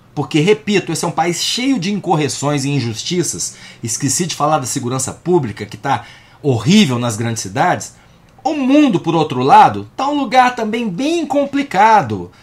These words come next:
pra quem teve o azar de não nascer como parte de um grupo privilegiado.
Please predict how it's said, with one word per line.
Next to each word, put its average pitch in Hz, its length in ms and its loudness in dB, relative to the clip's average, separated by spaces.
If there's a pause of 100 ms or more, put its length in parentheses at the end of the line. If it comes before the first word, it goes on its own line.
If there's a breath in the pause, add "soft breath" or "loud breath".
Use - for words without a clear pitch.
(120 soft breath)
pra 160 140 -4
quem 180 180 -4
teve 180 220 0
o 196 60 4
azar 160 420 6
de 165 140 -4
não 220 160 0
nascer 196 580 0 (240 loud breath)
como 185 240 -2
parte 160 400 2
de 165 100 -4
um 185 80 -2
grupo 151 280 0
privilegiado. 160 840 0